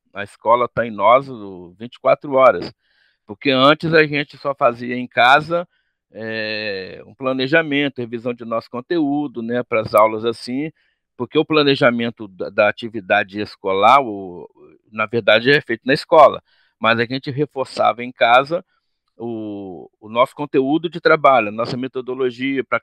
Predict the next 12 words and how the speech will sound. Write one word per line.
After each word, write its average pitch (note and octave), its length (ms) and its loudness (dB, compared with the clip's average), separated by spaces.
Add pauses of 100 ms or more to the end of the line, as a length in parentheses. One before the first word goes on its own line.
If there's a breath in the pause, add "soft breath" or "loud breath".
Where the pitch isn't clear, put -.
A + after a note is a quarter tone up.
(120)
c-, A#2+ 80 -16
determinadas A#2 720 -4
turmas, G#2+ 380 0
né? A2+ 200 -6 (440 soft breath)
Nós A2+ 120 -4
temos C3 220 -6
alunos C#3 600 2
em C#3 180 -4
uma B2+ 160 0
turma D#3 340 -6
que E3+ 140 -4
exige C#3+ 640 -2